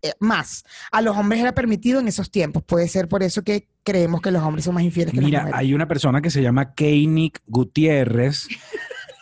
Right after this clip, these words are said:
Speaker 1: <laughs>
Speaker 2: que dice que le pegaron los cachos. Eh, ¿se dice pegar cachos o montar cachos?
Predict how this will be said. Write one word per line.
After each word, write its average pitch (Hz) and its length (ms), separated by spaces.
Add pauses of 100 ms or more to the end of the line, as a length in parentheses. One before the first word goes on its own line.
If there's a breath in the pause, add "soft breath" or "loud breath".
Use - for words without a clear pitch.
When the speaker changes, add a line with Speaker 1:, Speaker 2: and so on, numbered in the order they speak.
Speaker 1:
<laughs> - 720
Speaker 2:
que 139 180
dice 127 400
que 151 140
le 131 300
pegaron 117 420
los 151 120
cachos. 131 600 (240)
Eh, 151 140
¿se 170 160
dice 165 320
pegar 170 340
cachos 208 300
o 190 40
montar 127 380
cachos? 95 500